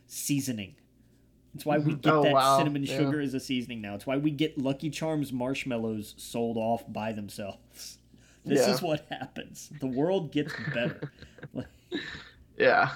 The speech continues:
Speaker 1: so, that's, that, that'll be a thing that'll last the season. Like, that, I don't see,
Speaker 2: Mm-hmm.
Speaker 1: like, it'll be fun and everything, but it's,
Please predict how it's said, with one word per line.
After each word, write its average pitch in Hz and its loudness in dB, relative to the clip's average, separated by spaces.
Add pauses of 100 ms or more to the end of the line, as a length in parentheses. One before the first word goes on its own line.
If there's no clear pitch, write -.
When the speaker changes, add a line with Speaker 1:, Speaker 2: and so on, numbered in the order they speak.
(500)
Speaker 1:
so, - 0 (1400)
that's, - -14 (680)
that, 170 4 (180)
that'll 214 0
be 151 10
a 147 8
thing 143 2
that'll 123 0
last 110 -4
the 117 -10
season. 95 -10 (180)
Like, 123 -4
that, 135 0
I 143 2
don't 127 -2
see, 151 -4
Speaker 2:
Mm-hmm. 127 -2
Speaker 1:
like, 143 -2
it'll 208 2
be 185 -2
fun 135 -2
and 123 -4
everything, 123 -6
but 117 -6
it's, 110 -8